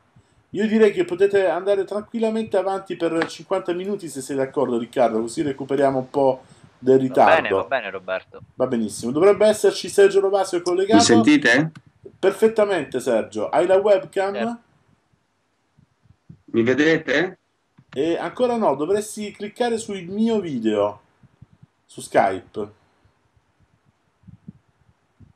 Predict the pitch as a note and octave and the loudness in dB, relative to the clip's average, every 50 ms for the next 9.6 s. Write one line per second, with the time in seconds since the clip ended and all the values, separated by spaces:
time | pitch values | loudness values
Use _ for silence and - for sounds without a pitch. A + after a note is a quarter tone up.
0 | _ _ _ _ _ _ _ _ _ _ _ - A2 A2+ A2+ A2+ A2+ A2+ _ _ | _ _ _ _ _ _ _ _ _ _ _ -12 -10 -6 -6 -6 -8 -10 _ _
1 | _ - - G#2 G2+ - G2 F2+ F#2 G2+ B2+ C#3 C#3 - _ _ _ _ _ _ | _ -18 -18 -16 -16 -14 -12 -10 -8 -6 -6 -8 -8 -14 _ _ _ _ _ _
2 | _ _ _ - - - - - - - _ - - - _ - - _ _ _ | _ _ _ -20 -20 -20 -20 -20 -20 -20 _ -20 -20 -20 _ -20 -20 _ _ _
3 | _ _ _ _ _ _ _ _ _ _ _ _ _ _ _ _ _ - - _ | _ _ _ _ _ _ _ _ _ _ _ _ _ _ _ _ _ -20 -20 _
4 | _ _ _ _ _ - - - _ _ _ - - - _ _ _ _ _ _ | _ _ _ _ _ -20 -20 -20 _ _ _ -20 -20 -20 _ _ _ _ _ _
5 | _ _ _ - A#2 A#2 C#3 D#3 D#3 D#3 D3+ D3 D3 D#3 E3+ F#3 G3 G3 G3 G3+ | _ _ _ -8 -6 -2 -2 0 -2 -2 -4 -6 -4 -4 -4 0 0 2 2 0
6 | - - F3+ F#3+ G3 G3 - - F3+ F3+ F#3 F3+ E3+ D#3+ D#3 D3+ D#3 D3+ D3+ D#3 | -2 -4 -8 -8 -8 -8 -8 -6 -6 -6 -6 -6 -6 -6 -6 -6 -6 -4 -2 -2
7 | D3 C#3+ C#3 C#3+ C#3 F2 A2+ B2+ B2+ - - C#3 C3+ C3 B2 A#2+ B2 B2 B2+ B2+ | -2 -2 -2 -2 -4 -4 -4 -8 -8 -4 -2 0 0 0 0 -2 -4 -6 -4 -2
8 | A#2+ A#2 A#2 A2+ - A#2+ A#2 A#2+ A2+ A2+ A2 - _ _ _ _ _ _ _ _ | -2 -2 -4 -4 -6 -8 -6 -4 -4 -4 -6 -8 _ _ _ _ _ _ _ _
9 | _ - - - F#2+ F#2+ F#2 F2+ F2 F2+ E2 D2+ | _ -14 -10 -6 -6 -4 -4 -4 -4 -6 -6 -8